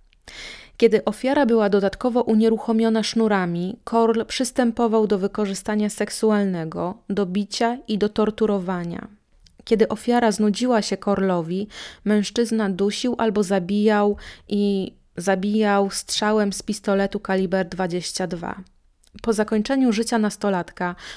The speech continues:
owijał jego ciało w plastikową folię, po czym umieszczał w jednym z czterech miejsc: wynajętej szopie, która służyła do trzymania łodzi,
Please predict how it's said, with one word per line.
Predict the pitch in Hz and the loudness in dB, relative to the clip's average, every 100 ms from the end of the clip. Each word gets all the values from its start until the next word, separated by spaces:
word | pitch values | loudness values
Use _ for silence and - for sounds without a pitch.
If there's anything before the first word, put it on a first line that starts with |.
| - | -4
owijał | 208 185 233 233 196 | -2 0 2 2 4
jego | 180 180 | 2 0
ciało | 180 208 202 190 | -2 0 0 0
w | - | -2
plastikową | 196 - 214 - 208 202 | -4 -4 -6 -2 0 0
folię, | 196 - 196 185 170 165 175 214 - | -2 -2 0 0 -2 -6 -8 -8 -4
po | 214 | -4
czym | - 214 208 | 0 0 0
umieszczał | 226 208 214 226 - 226 214 | 2 4 4 0 -2 0 0
w | 196 | 0
jednym | 208 190 208 196 | 0 2 0 -2
z | - | -6
czterech | - - 202 190 - | -8 -2 -2 -2 -4
miejsc: | 196 180 165 - - - - _ - - - - | -4 -2 -4 -8 -12 -16 -20 _ -20 -18 -18 -8
wynajętej | 190 214 214 214 233 240 226 | 0 4 4 4 4 4 2
szopie, | 214 - 220 214 185 | 2 2 0 0 -6
która | - 196 185 180 | -2 0 0 0
służyła | - 185 190 196 220 190 | -4 -4 -2 0 0 0
do | |
trzymania | 180 - 196 196 196 190 | -2 -4 -2 0 0 -2
łodzi, | 180 175 165 170 170 202 | 0 -2 -2 -4 -6 -8